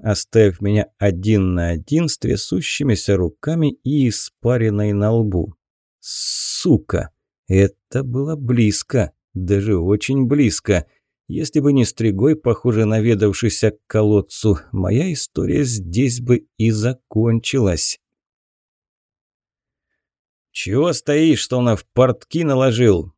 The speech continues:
Кто-то хлопнул меня по плечу и легонько толкнул вперёд. "Пойдём, вытряхнешь, значится, по дороге". Это был ещё один бандит. Хотя какое там, с виду обычный мужик,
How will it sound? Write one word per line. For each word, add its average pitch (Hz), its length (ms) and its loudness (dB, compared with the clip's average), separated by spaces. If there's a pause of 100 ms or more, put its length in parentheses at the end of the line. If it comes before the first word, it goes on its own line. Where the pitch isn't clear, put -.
(200)
Кто-то 170 380 -2
хлопнул 160 500 -2
меня 143 220 -2
по 107 160 0
плечу 104 420 -2
и 127 140 2
легонько 107 520 0
толкнул 107 540 0
вперёд. 107 540 0 (260)
"Пойдём, 127 600 0 (200)
вытряхнешь, 139 720 0
значится, 123 600 -2
по - 240 -4
дороге". 120 720 2 (960)
Это 233 200 0
был 208 140 2
ещё 165 460 0
один 113 320 2
бандит. 95 960 0 (160)
Хотя - 420 0
какое - 600 -2
там, - 420 -6
с - 200 -10
виду 107 320 0
обычный 101 440 -2
мужик, 107 460 2